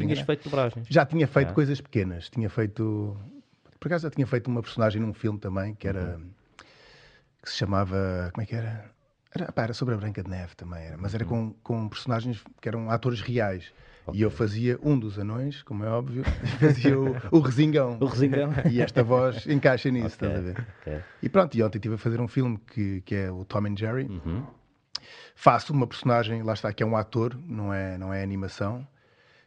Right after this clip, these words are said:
Speaker 2: E foi muito giro, estive lá a tarde inteira e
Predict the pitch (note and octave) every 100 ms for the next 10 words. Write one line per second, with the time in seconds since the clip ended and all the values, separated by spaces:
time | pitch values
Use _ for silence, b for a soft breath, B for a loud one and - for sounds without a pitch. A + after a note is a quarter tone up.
0 | _ - C#3+ E3+ E3+ G3 F3 - A2 G#2
1 | F#2+ G2 F#2 F#2+ G#2+ G#2 B2 C3+ - _
2 | _ - C3 G#2+ G#2 G2+ F#2+ F#2+ F2+